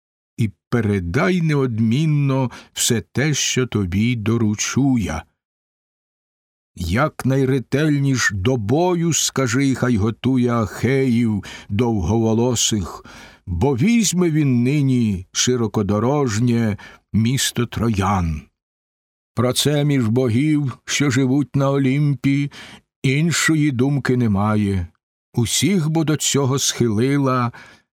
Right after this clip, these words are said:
Гера проханням своїм,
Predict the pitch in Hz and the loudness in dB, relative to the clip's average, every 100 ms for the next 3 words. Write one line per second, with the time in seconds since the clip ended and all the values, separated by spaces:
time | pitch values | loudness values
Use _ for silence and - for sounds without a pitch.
0 | _ _ - 85 80 165 175 139 90 78 | _ _ -4 -2 0 0 0 -2 -4 -6
1 | - - 113 - 123 107 95 90 - 95 | -8 -4 -2 0 0 0 0 -2 -2 0
2 | 92 101 110 95 80 | 0 2 2 0 -2